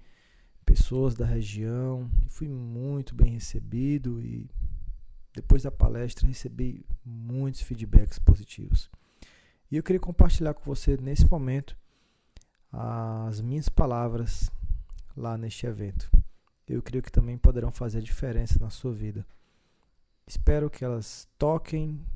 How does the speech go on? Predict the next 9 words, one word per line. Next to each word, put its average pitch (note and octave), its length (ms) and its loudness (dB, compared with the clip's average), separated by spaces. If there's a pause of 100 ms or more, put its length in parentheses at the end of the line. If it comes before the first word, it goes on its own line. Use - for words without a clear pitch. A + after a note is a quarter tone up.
(120)
te - 160 -12
comovam, C#3 800 -2
te - 160 -6
tornem B2 320 -4
uma A#2 80 -6
pessoa - 340 6
melhor. A#2 600 0 (580)
Espero C3+ 480 8
que B2 540 -4